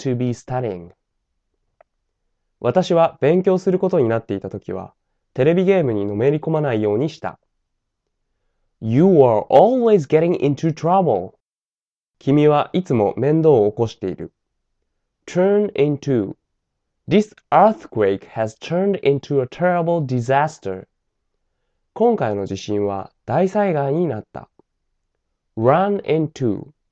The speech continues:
I ran into Taro in the store. 私はお店で太郎にばったり会っ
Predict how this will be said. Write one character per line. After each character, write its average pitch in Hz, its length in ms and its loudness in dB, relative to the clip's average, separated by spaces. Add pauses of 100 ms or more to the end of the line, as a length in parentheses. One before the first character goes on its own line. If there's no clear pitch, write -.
(500)
I 117 160 -2
ran 170 560 -2
into 185 400 -2
Taro 127 520 -2 (100)
in 117 120 -2
the 120 60 -2
store. 113 760 0 (720)
私 139 360 -2
は 165 260 0
お 110 80 0
店 127 240 0
で 123 320 0
太 202 140 -2
郎 160 160 2
に 104 100 -2
ば 104 120 -2
っ 104 80 -10
た 185 140 -2
り 139 120 0
会 107 100 -8
っ - 20 -20